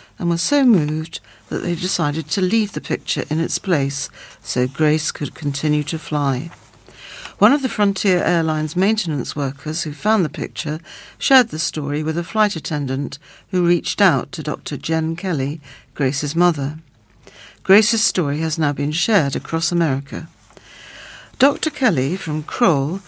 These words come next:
founded the Grace Kelly Childhood Cancer Trust in twenty sixteen in Grace's memory. She said, "I'm so proud of Grace and all that she's managed to achieve. I always knew that Grace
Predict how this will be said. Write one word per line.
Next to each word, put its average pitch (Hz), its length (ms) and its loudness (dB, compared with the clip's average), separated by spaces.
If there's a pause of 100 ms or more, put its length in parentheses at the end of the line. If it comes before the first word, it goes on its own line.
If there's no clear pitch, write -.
(360)
founded 226 500 4
the 196 80 -2
Grace 185 360 2
Kelly 165 460 -2 (120)
Childhood 165 540 0
Cancer 220 380 -2
Trust - 440 -4
in 147 140 -2
twenty 160 320 -2
sixteen - 760 -2 (320)
in 175 140 2
Grace's 156 400 0
memory. 170 560 4 (760)
She - 160 -2
said, 214 220 4 (260)
"I'm 220 140 4
so 294 200 6
proud 156 300 2
of 139 120 -6
Grace 139 420 -2
and 160 120 2
all 180 180 6
that 175 160 0
she's 170 260 -2
managed 156 360 2
to 170 60 -2
achieve. 156 540 2 (320)
I 170 140 6
always 170 300 6
knew 165 320 8 (100)
that - 200 -4
Grace 151 400 0